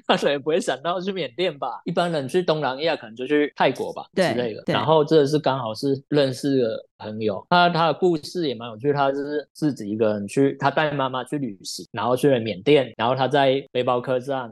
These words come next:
Speaker 1: 然后有一个男生他从美国那边可能辞掉工作，他就想要旅-，旅行回来，他就用旅行的方式回到亚洲，然后他已经走很多，很多个东南亚的国家，然后刚好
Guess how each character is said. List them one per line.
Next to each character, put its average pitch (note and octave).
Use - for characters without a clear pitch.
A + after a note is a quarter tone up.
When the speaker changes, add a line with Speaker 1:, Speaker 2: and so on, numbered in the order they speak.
Speaker 1:
然 G2+
后 B2+
有 A2
一 A2+
个 A2+
男 B2+
生 D3
他 D3+
从 B2+
美 A2
国 A#2
那 C#3
边 C3
可 A2+
能 G#2+
辞 A2
掉 D3+
工 B2+
作， C#3
他 C3+
就 C#3
想 G#2+
要 C3
旅-， A#2
旅 A#2+
行 A2+
回 C3
来， A#2+
他 B2+
就 C#3+
用 D3
旅 A#2
行 A2
的 G#2
方 B2+
式 D3
回 A2
到 C#3
亚 B2+
洲， G#2
然 G2+
后 B2+
他 C3
已 B2+
经 A#2+
走 G#2+
很 G#2
多， B2
很 A#2
多 C3
个 C3
东 C3
南 A#2
亚 C#3+
的 A2
国 G2+
家， G#2
然 G#2
后 A#2
刚 A#2
好 A#2